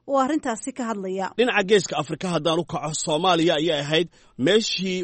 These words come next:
Speaker 2: uu George H W Bush uu ka hirgashay wixii loo baxshay Operation Restore Hope ama howlgalkii rajada loogu soo celinayay Soomaaliya kadib markii Soomaaliya ay burburtay oo dagaallo sokay ka dhaceen, oo shaashadaha caalamka dad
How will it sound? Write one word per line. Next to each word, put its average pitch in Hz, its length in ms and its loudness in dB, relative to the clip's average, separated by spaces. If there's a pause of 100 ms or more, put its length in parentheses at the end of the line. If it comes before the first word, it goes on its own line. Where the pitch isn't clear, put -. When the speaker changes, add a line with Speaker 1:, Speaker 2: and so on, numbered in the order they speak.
Speaker 2:
uu 160 240 2
George 175 480 4 (120)
H 180 280 0
W 156 400 4
Bush 160 320 0 (380)
uu 156 340 2
ka 214 120 0
hirgashay 175 600 0 (120)
wixii 180 260 0
loo 175 180 2
baxshay 160 420 -2
Operation 165 540 -2
Restore 170 400 -2
Hope 156 400 2 (280)
ama 160 240 0
howlgalkii 165 720 2
rajada 160 360 2
loogu 175 200 2
soo 165 160 -2
celinayay 160 260 2
Soomaaliya 160 500 0 (320)
kadib 170 260 -2
markii 185 240 0
Soomaaliya 165 480 0
ay 151 60 0
burburtay 151 460 -4
oo 160 140 -2
dagaallo 151 300 -2
sokay - 320 -4
ka 180 100 -8
dhaceen, 160 380 0 (460)
oo 196 200 4
shaashadaha 190 720 0
caalamka 165 500 0 (220)
dad 185 180 -2